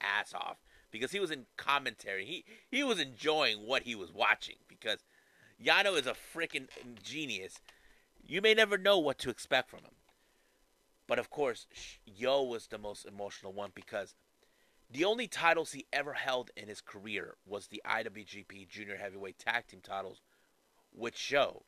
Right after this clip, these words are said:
But now that ca-, chapter is ended, and now he has this particular title, and not only that, <laughs>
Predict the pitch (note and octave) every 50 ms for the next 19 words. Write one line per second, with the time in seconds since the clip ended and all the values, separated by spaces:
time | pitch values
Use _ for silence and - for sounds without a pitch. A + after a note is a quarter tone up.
0 | _ - - G#2+ G2+ A2+ A#2+ B2 B2 G#2 A2+ A2+ A#2 - - - A#2 - - -
1 | - - A2+ A2 - - A2 G2 G2 F#2+ - - - - - A2+ C#3 C3+ G#2+ G2
2 | E2+ - - _ _ _ _ _ _ _ _ _ _ _ _ _ - - G#2 G2+
3 | A2 A#2 B2 B2+ A#2+ A2 A#2+ A#2 G#2 A2 A2+ A2 G#2+ - - _ - - - B2+
4 | B2+ - - - - A2+ - - A2 F#2+ G2+ G2 F2+ - - F#2+ F#2+ F#2+ G2 G2+
5 | - - G#2 G2+ G2 F#2+ F#2+ _ _ _ _ _ _ _ _ _ _ _ _ _
6 | _ _ _ _ _ _ _ _ _ _ _ _ _ _ _ _ _ A2+ B2+ C3+
7 | C3+ C3 B2+ B2 A#2 A#2+ C#3 C3 A2 G2+ - - - A2+ - - -